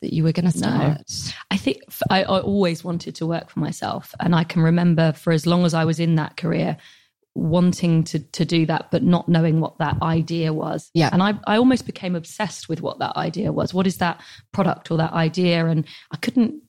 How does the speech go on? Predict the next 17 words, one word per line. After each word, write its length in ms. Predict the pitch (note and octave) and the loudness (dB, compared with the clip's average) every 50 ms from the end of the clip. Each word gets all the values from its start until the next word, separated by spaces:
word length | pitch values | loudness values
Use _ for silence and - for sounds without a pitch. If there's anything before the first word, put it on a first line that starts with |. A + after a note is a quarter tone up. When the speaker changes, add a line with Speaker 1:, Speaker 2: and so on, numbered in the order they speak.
| _ - | _ 0
Speaker 2:
think 240 | C4 C4 B3+ - | 2 2 2 2
of 100 | G3+ - | 0 -4
it. 360 | - - - - - - - - - | -4 -6 -8 -8 -10 -14 -18 -6 -2
And 100 | F3+ F3+ | 0 0
I 60 | F3+ | 0
couldn't 540 | F3 - G3+ F#3+ G3 G3 F#3+ F#3 - C4+ - _ _ _ _ _ | 0 0 0 2 4 4 4 4 2 -2 -8 _ _ _ _ _
understand 420 | F3+ F3+ F3+ E3+ - - E3+ E3+ F3 | 0 0 0 0 0 0 0 2 4
why 180 | G3+ A3 G3+ | 4 4 2
I 60 | F#3 F3+ | 0 0
couldn't 280 | - F3+ - D#3+ E3 | -2 -2 -2 -2 -2
think 160 | - F3 F#3 | -2 -4 -4
of 60 | - F#3 | -2 0
it. 40 | - | 0
I 100 | F3 F#3+ | 2 2
wasn't 360 | G3 G#3 G#3 - G#3 F3+ - | 2 2 2 0 -2 -4 -4
that, 360 | F3 F3 E3 - - - - - | -2 -4 -4 -4 -8 -10 -8 -4
um, 360 | E3+ E3 E3 E3 E3 D#3+ D#3+ | 0 2 4 4 4 2 0